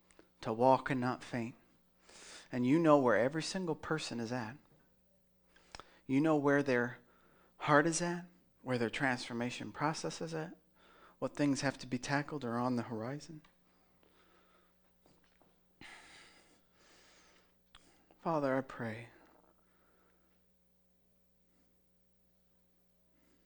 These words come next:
that this would not be another pass, a message that passes by,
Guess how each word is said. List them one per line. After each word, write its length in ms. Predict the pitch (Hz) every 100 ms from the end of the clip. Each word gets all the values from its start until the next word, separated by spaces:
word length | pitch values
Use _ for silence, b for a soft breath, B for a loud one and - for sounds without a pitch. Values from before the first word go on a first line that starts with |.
| _ -
that 180 | 135 151
this 220 | 135 -
would 120 | 127
not 200 | 131 -
be 80 | 120
another 480 | 113 113 110 104 - _ _ _ b b b b b b _ _ _ _ _ -
pass, 640 | - 120 101 - - - - B B B B B _ b b b b b b _ -
a 60 |
message 460 | 120 123 123 120 117
that 160 | 117 -
passes 440 | 123 117 113 113
by, 300 | 110 98